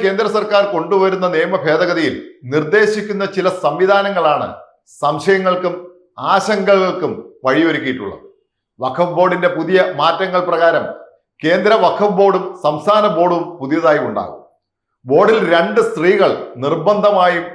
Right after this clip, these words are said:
ഉണ്ടായിരിക്കണമെന്ന ഭേദഗതിയാണ് മുസ്ലിം മത നേതാക്കളെ വല്ലാതെ വിഷമിപ്പിക്കുന്നത്. മതവിശ്വാസ പ്രകാരം പൊതുപ്രവർത്തനങ്ങളിൽ സ്ത്രീകളുടെ പങ്കാളിത്തം നിഷേധിക്കപ്പെട്ടിട്ടുള്ളതാണ്. ഇതിനേക്കാൾ ആശങ്കയുണ്ടാക്കുന്ന മറ്റൊരു നിർദ്ദേശമാണ്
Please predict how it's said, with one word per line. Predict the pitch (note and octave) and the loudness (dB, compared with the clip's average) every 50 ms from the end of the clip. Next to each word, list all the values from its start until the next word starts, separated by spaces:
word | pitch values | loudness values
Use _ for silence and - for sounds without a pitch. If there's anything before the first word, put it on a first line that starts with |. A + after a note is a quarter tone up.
| D3 | -12
ഉണ്ടായിരിക്കണമെന്ന | C3+ D3 D#3 F3 F3+ F3+ F#3 F3+ F3+ F3+ F#3 F3 F3 E3+ D#3+ D3+ D3 C#3+ C#3+ - - - _ _ - C3+ | -6 0 2 4 4 4 2 0 0 0 -2 -2 -2 -2 -4 -4 -4 -6 -6 -8 -14 -20 _ _ -6 -2
ഭേദഗതിയാണ് | C3+ D3 E3+ E3+ G3 F#3+ G3 F#3+ F#3 E3+ D#3 C#3+ C3 A#2+ B2+ - - - - - - B2 | 2 2 4 4 4 2 2 2 2 2 2 2 2 0 -4 -6 -10 -16 -20 -18 -14 -10
മുസ്ലിം | B2+ B2+ C3 F#3 G3 G#3 G3 F3+ | -10 -6 -4 -2 -2 0 0 0
മത | E3+ E3+ F3+ D#3+ D3 C#3+ | 2 2 2 0 0 0
നേതാക്കളെ | C#3+ D3+ D#3+ F3 F3 F3+ F3+ F3+ E3+ D#3 C#3+ - - - - | 2 2 4 4 2 2 0 -2 -2 -2 -2 -4 -6 -6 -6
വല്ലാതെ | B2 A#2+ C3+ D3+ D3+ D3+ D3+ D3 B2 A#2+ | -4 0 2 2 2 2 0 0 -2 -4
വിഷമിപ്പിക്കുന്നത്. | A#2 A#2 C3 C#3 C#3 C3+ C3 C3 G#2+ A2 F2+ F2 - - _ _ _ _ _ _ _ _ _ _ _ _ _ - A#2+ | -6 -8 -8 -8 -8 -8 -10 -12 -14 -14 -16 -18 -20 -20 _ _ _ _ _ _ _ _ _ _ _ _ _ -6 -2
മതവിശ്വാസ | D3 F#3+ A3 A3+ - A3 A3+ A3+ - - A3 F3+ | 2 2 2 2 2 4 4 4 4 2 0 0
പ്രകാരം | G3+ G3+ G3+ G#3 G3+ G3+ G3 D#3+ | 0 2 4 4 4 4 2 0
പൊതുപ്രവർത്തനങ്ങളിൽ | E3 F#3 G#3 G#3 G3+ G3 G3 G3 F#3+ G3+ G3 G3 G3 G3 F#3+ F3 - | 0 0 0 2 2 2 2 2 0 -2 -2 -2 -2 -2 -4 -4 -4
സ്ത്രീകളുടെ | - D3+ E3 F3+ F#3+ G3+ F#3+ F#3+ F#3 F#3 F#3 - D3 | -4 -4 -2 0 2 2 2 2 2 0 0 -2 -4
പങ്കാളിത്തം | D3 D#3+ F3+ F#3 F#3+ F#3 F#3 F#3 G3 F3+ E3+ D3+ | -2 0 2 2 2 2 0 -2 -4 -8 -6 -6
നിഷേധിക്കപ്പെട്ടിട്ടുള്ളതാണ്. | C3 - F3+ F#3 F3+ E3+ F#3 F#3+ D3+ E3+ D#3 E3 D#3+ C#3+ C#3 C3 A2+ G2+ F2 - - - - _ _ _ _ _ _ _ _ _ _ _ - B2 | -6 -4 -2 -2 -2 -2 -2 -4 -4 -4 -6 -8 -8 -6 -6 -4 -4 -4 -6 -10 -12 -18 -20 _ _ _ _ _ _ _ _ _ _ _ -10 -4
ഇതിനേക്കാൾ | C3 F3 G#3 A3+ A3 A3 A3+ A3+ A3 A3+ - - - C#3 D#3+ | 0 2 2 2 2 4 4 4 4 2 0 -2 -2 0 2
ആശങ്കയുണ്ടാക്കുന്ന | F3+ G3 F#3+ - A#3 A3+ G#3+ A3 G#3+ G3 F#3+ G3 G3 F#3+ G3 G3 G3+ G3 F#3+ F3 D#3+ | 2 2 2 0 0 0 0 0 0 2 2 2 2 2 0 -2 -2 0 0 0 0
മറ്റൊരു | D#3 - - G#3 G#3 G#3 G3+ F3+ | 0 -2 0 0 2 2 2 2
നിർദ്ദേശമാണ് | E3+ E3 D#3+ F#3 G3 D#3+ - - E3+ D3+ C#3 A#2+ | 0 0 0 0 0 0 0 0 0 0 -2 -2